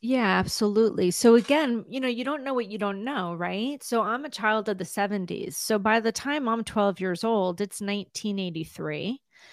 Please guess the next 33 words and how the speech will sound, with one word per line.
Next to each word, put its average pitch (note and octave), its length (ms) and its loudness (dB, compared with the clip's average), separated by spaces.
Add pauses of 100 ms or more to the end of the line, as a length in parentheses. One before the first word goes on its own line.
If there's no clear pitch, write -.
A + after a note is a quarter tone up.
(460)
and, A3 800 6 (260)
or G3+ 220 2
whatever F#3+ 400 0
that F3 180 -4
is. F#3 260 -6
I G3+ 60 -2
was F3+ 160 -4
born G3 160 -8
in F#3 80 -8
seventy-one. F3+ 540 -6
So - 160 -10
yeah, A#3+ 140 2
I F3+ 40 0
was F3 160 -4
twelve. F#3 320 -2
It - 60 -4
was - 140 -6
nineteen G3 340 0
eighty-three. F#3+ 540 0 (1800)
And G#3+ 440 4
I G3 140 2
can G#3+ 280 2
vividly A3+ 580 4
remember G3 540 -2
my F#3 140 -4
very F#3 260 -2
first - 320 -8
panic F#3 340 -6
attack, A#3+ 540 -8
but - 100 0
I G3+ 100 2
didn't G#3 340 -2
know G3+ 200 -2